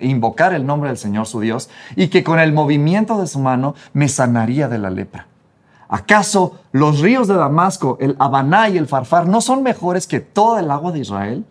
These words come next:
¿Acaso no podría sumergirme en ellos y quedar limpio?". Furioso se dio la media vuelta y se marchó. Entonces sus criados se le acercaron para aconsejarle: "Señor, si el profeta le hubiera mandado a hacer algo complicado, ¿usted no, usted no le habría hecho caso?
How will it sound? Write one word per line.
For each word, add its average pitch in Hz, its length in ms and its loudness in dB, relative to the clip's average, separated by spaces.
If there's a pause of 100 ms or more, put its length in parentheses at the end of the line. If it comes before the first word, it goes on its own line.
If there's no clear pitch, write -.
(400)
¿Acaso 269 360 2
no 254 140 2
podría 214 320 2
sumergirme 185 600 0
en 151 100 0
ellos 170 240 0
y 135 60 -6
quedar 139 360 -2
limpio?". 147 500 0 (200)
Furioso 202 480 2
se 185 100 -4
dio 160 160 2
la 151 100 0
media 143 380 -2
vuelta 127 240 -6
y 117 60 -6
se - 100 -14
marchó. 92 320 -12 (500)
Entonces 202 400 0
sus 175 160 -2
criados 165 320 2
se 151 80 -4
le 131 80 0
acercaron 127 500 0
para 123 160 0
aconsejarle: 110 680 -4 (340)
"Señor, 190 560 2 (160)
si - 160 0
el 160 100 0
profeta 240 460 0
le 220 100 2
hubiera 190 300 2
mandado 147 340 0
a 156 60 0
hacer 151 180 -2
algo 156 220 -2
complicado, 131 640 -2 (140)
¿usted 190 360 0
no, 233 200 0 (100)
usted 151 220 -2
no 226 140 2
le 220 120 2
habría 156 260 -2
hecho 156 180 -8
caso? 143 400 -6